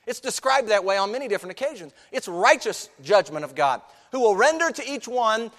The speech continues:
according to his deeds, eternal life to those who by patient continuance in doing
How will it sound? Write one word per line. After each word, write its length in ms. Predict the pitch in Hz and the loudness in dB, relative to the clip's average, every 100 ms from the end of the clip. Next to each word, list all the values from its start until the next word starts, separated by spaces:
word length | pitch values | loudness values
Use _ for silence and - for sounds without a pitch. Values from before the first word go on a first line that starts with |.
| - | -10
according 460 | 202 - 277 311 285 | -6 2 4 4 -2
to 100 | 294 | -4
his 140 | 196 | -4
deeds, 500 | 240 262 180 127 - _ - | -4 -4 -4 -8 -18 _ -14
eternal 380 | 160 220 214 | -6 -2 2
life 420 | 185 190 277 254 - _ - | 4 6 4 -2 -18 _ -4
to 100 | 208 | 4
those 240 | 208 233 | 4 4
who 80 | 233 | 2
by 160 | 202 190 | 2 2
patient 460 | - 254 285 233 | 0 -6 -6 -10
continuance 580 | 214 202 262 262 208 185 | -12 -8 -6 -4 -6 -6
in 140 | 190 | -6
doing 320 | 190 190 180 | -4 -6 -8